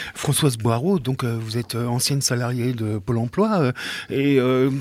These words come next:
qu'est-ce qui vous a fait, euh, euh, en partir, euh, de, de cette, euh,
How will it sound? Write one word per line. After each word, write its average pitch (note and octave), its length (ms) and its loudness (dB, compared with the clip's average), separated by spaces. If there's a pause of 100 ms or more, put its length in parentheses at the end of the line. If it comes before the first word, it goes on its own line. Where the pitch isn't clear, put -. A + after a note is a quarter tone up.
(100)
qu'est-ce F3 160 2
qui D#3+ 160 -4
vous C#3+ 220 -2
a C3+ 80 0
fait, D#3+ 280 2
euh, B2 180 2 (340)
euh, B2+ 520 2
en C#3+ 100 0
partir, D#3 600 -2
euh, A2+ 520 0
de, A#2+ 280 -2
de A2+ 140 -8
cette, A#2+ 300 -4
euh, A#2 200 -2